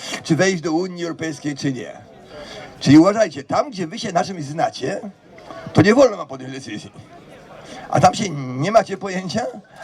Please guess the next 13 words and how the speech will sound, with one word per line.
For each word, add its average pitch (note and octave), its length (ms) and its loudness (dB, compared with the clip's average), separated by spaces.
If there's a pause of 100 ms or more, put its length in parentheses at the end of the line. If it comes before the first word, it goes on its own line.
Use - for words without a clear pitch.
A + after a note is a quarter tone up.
a E3+ 340 4
to C#4 180 -2
owszem, G#3+ 460 0
owszem, A3 380 -2
no G#3+ 180 0
to F3+ 200 -12
i D3+ 100 -14
tak D3 240 -8
dalej. - 280 -12 (680)
Prawica G#3 440 2
uważa F#3 320 -4
dokładnie G3 680 -2
odwrotnie. - 440 -10